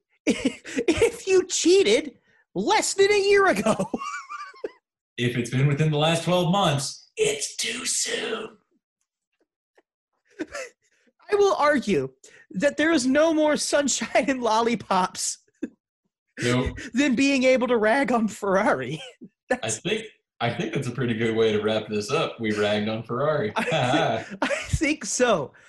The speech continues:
Speaker 1: Uh, congratulations to Zach Brown. You're under consideration for a Wall of Fame. That quote, uh, pushed you into the, uh, into the positive right now.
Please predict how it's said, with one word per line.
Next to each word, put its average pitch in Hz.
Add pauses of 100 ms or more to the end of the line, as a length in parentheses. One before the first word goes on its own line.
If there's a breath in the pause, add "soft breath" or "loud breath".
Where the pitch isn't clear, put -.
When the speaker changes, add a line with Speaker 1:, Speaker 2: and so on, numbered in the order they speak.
(220 soft breath)
Speaker 1:
Uh, 202 (220)
congratulations 196
to 185
Zach 156
Brown. 131
You're 147
under 190
consideration 156
for 151
a 147
Wall 143
of 147
Fame. 123 (400 loud breath)
That 196
quote, 190 (320)
uh, 147 (100)
pushed -
you 170 (480)
into 180
the, 156
uh, 143
into 165
the 151
positive 143
right 135
now. 127